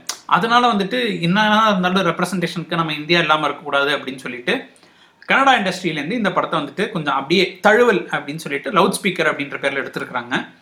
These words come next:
So நம்மளுடைய கான்ட்ரிபியூஷன் உள்ள இருக்குது. யா-, யா-, எத்தனை ரெக்கார்டா இருந்தாலும் உள்ள நான் ஒருத்தன் வந்துருவேன் அப்படிங்கிற மாதிரி சொன்னேன். நம்ம மானத்தை காப்பாத்திய கன்னடா இண்டஸ்ட்ரிக்கு நன்றி. அதுக்கப்புறம் வந்து பாத்தீங்கன்னா, ரொம்ப கலாய்ச்சேன்னா வந்து அடிச்சிடாதீங்கப்பா.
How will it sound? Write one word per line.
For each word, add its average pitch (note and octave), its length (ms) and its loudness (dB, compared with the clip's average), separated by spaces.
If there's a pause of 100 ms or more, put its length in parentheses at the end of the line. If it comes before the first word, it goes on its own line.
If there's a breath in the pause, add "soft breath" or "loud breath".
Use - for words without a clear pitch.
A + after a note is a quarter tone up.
(400 soft breath)
So G3+ 300 4
நம்மளுடைய G3 420 4
கான்ட்ரிபியூஷன் G3+ 480 0
உள்ள F#3 240 2
இருக்குது. C3+ 420 0
யா-, B2+ 400 -2
யா-, A2 180 -12 (120)
எத்தனை F#3 420 0
ரெக்கார்டா D#3 580 0
இருந்தாலும் F#3 300 0
உள்ள E3+ 160 2
நான் D#3+ 140 4
ஒருத்தன் C3 380 -4
வந்துருவேன் D3 480 0
அப்படிங்கிற C3 360 -6
மாதிரி C3+ 200 -6
சொன்னேன். C3+ 340 -2 (440 loud breath)
நம்ம C#3+ 220 -2
மானத்தை F3 260 2
காப்பாத்திய B2+ 440 -4 (500)
கன்னடா G3 200 2
இண்டஸ்ட்ரிக்கு C#3 500 -6
நன்றி. B2+ 560 -8 (880 soft breath)
அதுக்கப்புறம் B3 540 0
வந்து G#3+ 180 -2
பாத்தீங்கன்னா, F#3+ 300 0
ரொம்ப E3+ 180 0
கலாய்ச்சேன்னா E3+ 640 0
வந்து D#3+ 220 -4
அடிச்சிடாதீங்கப்பா. D3 680 -4